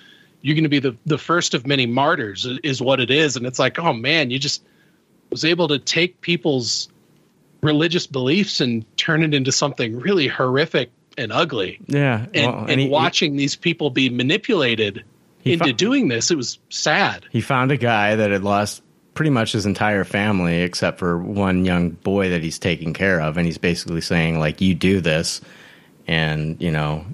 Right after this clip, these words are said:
Speaker 2: you start, you know, you'll be the first martyr, and your picture will be all over the place. You'll be beloved, and we're gonna take care of that boy. And it's just like,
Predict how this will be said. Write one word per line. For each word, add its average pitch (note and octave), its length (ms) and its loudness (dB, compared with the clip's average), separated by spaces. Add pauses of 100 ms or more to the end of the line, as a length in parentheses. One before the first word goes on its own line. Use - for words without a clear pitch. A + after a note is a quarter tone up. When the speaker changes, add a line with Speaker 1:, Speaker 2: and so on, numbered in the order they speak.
(140)
Speaker 2:
you F2 200 0
start, - 420 -2
you F#2 120 0
know, D#2 140 0
you'll E2+ 180 -2
be F2 160 0
the D#2 120 -2
first - 440 -4
martyr, F2 520 0
and E2 320 -2
your F2 280 0
picture F#2+ 460 -4
will E2 140 -4
be F2 160 -2
all D#2+ 220 0
over E2+ 180 -2
the E2+ 100 -2
place. E2 440 0
You'll E2+ 120 0
be D#2+ 360 0 (460)
beloved, G#2 640 0
and F#2 340 0
we're G#2 280 0
gonna F2+ 180 -2
take F2 240 -2
care F2 200 -2
of D#2 60 -2
that D2+ 200 -4
boy. F#2 300 2
And D#2+ 240 -2
it's - 200 -6
just - 280 -2
like, D2+ 380 -2